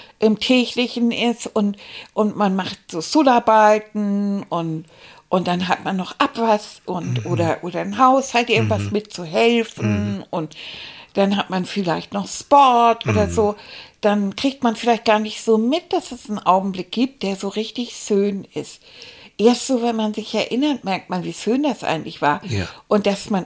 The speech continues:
Speaker 1: eigentlich doof war, dass man das nicht noch mehr genossen hat, ne?
Speaker 2: Ganz genau.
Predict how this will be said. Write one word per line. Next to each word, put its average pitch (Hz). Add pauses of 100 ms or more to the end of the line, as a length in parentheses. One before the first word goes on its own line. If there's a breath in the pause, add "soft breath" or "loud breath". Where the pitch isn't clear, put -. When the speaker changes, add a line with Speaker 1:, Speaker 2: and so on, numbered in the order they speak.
Speaker 1:
eigentlich 185
doof 226
war, 143 (220 loud breath)
dass 196
man 190
das 180
nicht 185
noch 175
mehr 180
genossen 170
hat, -
ne? 139
Speaker 2:
Ganz 113
genau. 92